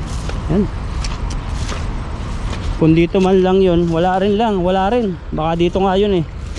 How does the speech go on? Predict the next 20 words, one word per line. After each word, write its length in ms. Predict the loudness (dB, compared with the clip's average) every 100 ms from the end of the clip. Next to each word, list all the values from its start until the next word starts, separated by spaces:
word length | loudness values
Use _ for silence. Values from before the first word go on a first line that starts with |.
| -8 -8 -8 -8 -6 -6 -4 0
Wala 320 | 4 4 4
rin 80 | 2
po, 160 | 0 0
kahit 240 | 0 0
konting 320 | 0 2 2 4 4 4 2 2 2 2 0 -6 -8 -8 -8 -8
sanga, 400 | -2 0 2 0 -2 -6 -6
naubos 400 | -2 0 2 0
po. 160 | 0 -4 -6 -10 -8 -8 -8 -8 -8 -6 -6 -4 -4 -4 -4 -4 -4 -6 -6 -6 -6 -4 -2 0
Ano 140 | 2 2
natira? 340 | 2 2 2 0 -4 -8 -6
Ah, 160 | -4 -2
hindi 240 | 0 0 0
ito, 80 | -2
kurumbot. 460 | 0 0 0 -2 -6 -8 -8 -6 -6 -4 -6 -6 -6 -4 -4 -4 -4 -4 -6 0
Wala 160 | 2 2
po, 160 | 2 -2
wala 240 | 0 0
pong 240 | 0 0
natira. 320 | 0 0 -2 -4 -6 -6 -6 -6 -6 -6 -6 -6 -6 -6 -6 -6 -6 -6 -6 -6 -6 -6 -6 -6 -6 -6 -6 -6 -6 -6 -6 -6 -6 -2
Ah, 160 | -2